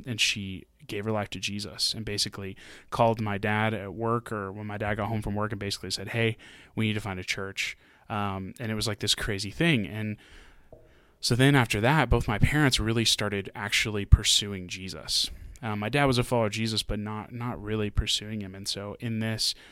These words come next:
they started to pursue him, and they started having kids. And I'm, I'm the third, the last kid,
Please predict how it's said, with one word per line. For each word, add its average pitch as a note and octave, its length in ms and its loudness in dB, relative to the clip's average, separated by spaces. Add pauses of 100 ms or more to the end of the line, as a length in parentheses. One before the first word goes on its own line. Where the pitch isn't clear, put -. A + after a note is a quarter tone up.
(240)
they A2+ 100 -2
started G#2+ 380 2
to - 80 -10
pursue G#2 520 0
him, A2+ 280 0
and G2 300 -6
they G#2 100 -10
started G2+ 380 -2
having G2 240 -8
kids. B2+ 240 -2
And G#2+ 100 0
I'm, G#2 140 0
I'm G#2 220 -4
the G2+ 100 -6
third, G#2+ 560 -2
the G#2 100 -8
last G#2 480 -6
kid, G#2 320 -2